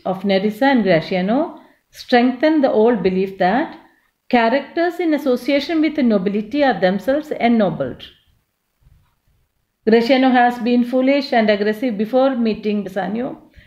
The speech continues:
whose company led him to experience the joy of true love. Nerissa, though a maid, had been educated by her mistress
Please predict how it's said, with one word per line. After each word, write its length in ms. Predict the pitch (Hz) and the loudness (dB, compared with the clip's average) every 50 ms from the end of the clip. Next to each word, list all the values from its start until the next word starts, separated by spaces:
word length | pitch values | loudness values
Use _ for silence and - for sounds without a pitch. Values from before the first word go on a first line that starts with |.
| - _ | -10 _
whose 160 | - 262 254 254 | 0 0 2 2
company 420 | - 254 254 262 285 294 330 349 | 2 2 4 4 4 4 2 4
led 220 | 311 277 240 214 | 4 4 4 4
him 240 | 240 247 254 254 254 | 4 2 2 2 0
to 160 | 277 277 277 | -2 0 0
experience 600 | 277 214 - - - - 240 240 226 269 285 285 | 0 0 -2 -4 -4 -2 0 0 2 2 2 2
the 80 | 262 233 | 0 0
joy 280 | 185 196 196 190 196 220 | 0 2 2 4 4 2
of 160 | 240 233 - | 0 -2 -4
true 200 | - 269 262 254 254 | -2 0 0 2 2
love. 380 | 254 226 170 139 143 - - - _ _ _ _ _ _ _ _ _ _ _ _ | 2 2 2 0 -2 -6 -12 -20 _ _ _ _ _ _ _ _ _ _ _ _
Nerissa, 640 | - 202 208 208 208 220 220 - 262 277 285 226 185 | 2 2 4 4 2 2 2 2 2 2 2 2 2
though 200 | 180 233 269 302 | 2 4 4 4
a 180 | 302 - 269 247 | 2 2 2 4
maid, 580 | 220 214 196 180 180 196 233 294 - - - - - _ _ _ _ _ _ _ - | 4 4 4 2 2 2 2 0 -2 -4 -8 -20 -20 _ _ _ _ _ _ _ -2
had 280 | 233 240 254 240 220 | 0 0 0 0 0
been 200 | 262 311 339 339 | 0 0 0 0
educated 640 | 339 311 226 240 - 262 262 254 254 277 277 262 226 | 0 -2 -2 -4 -2 -2 -2 0 0 0 -2 0 0
by 140 | 220 233 233 | 0 0 2
her 160 | 233 226 190 | 2 0 0
mistress 500 | 185 185 185 - - 254 269 320 320 - | 0 -2 -4 -6 -4 -4 -4 -4 -6 -8